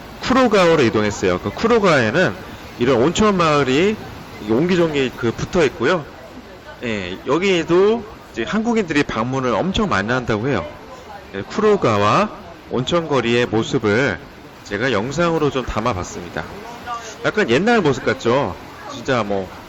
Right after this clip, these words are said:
현대의 모습은 아니고 이런 건물들이라든가 풍경들이 옛날 일본의 모습을, 예, 온전히 담고 있다라고 생각하고 있어요.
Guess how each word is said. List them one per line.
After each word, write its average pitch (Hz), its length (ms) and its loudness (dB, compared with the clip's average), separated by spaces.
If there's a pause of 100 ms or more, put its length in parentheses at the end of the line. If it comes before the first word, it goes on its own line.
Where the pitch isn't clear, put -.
(220)
현대의 220 340 2
모습은 139 320 -2
아니고 107 420 2 (520)
이런 143 140 -2
건물들이라든가 139 1080 2
풍경들이 120 840 0 (420)
옛날 196 260 0
일본의 180 420 4
모습을, 117 680 2 (540)
예, 107 80 0
온전히 165 400 2
담고 117 380 -2
있다라고 104 1000 0
생각하고 180 420 -4
있어요. 85 320 -6